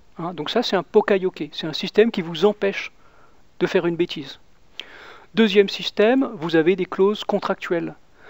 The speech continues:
Donc par exemple, si vous n'avez pas confiance en votre fournisseur, vous allez inclure dans le contrat de livraison des clauses de pénalité de retard.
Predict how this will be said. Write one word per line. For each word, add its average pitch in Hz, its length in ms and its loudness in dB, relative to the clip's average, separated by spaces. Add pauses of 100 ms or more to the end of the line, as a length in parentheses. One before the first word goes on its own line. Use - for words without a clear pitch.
(140)
Donc 180 100 -4
par 170 160 -2
exemple, 185 380 2
si - 100 0
vous 185 120 -4
n'avez 170 180 4
pas 226 200 2
confiance 208 520 -2
en 180 60 -2
votre 160 220 -4
fournisseur, 170 600 0
vous 175 220 2
allez 180 160 8
inclure 214 400 2
dans 170 100 0
le 175 80 -4
contrat 185 340 0
de 170 60 -4
livraison 165 540 -2 (500)
des 165 140 0
clauses 214 320 0
de 175 80 -2
pénalité 202 500 2
de 180 80 0
retard. 160 340 -4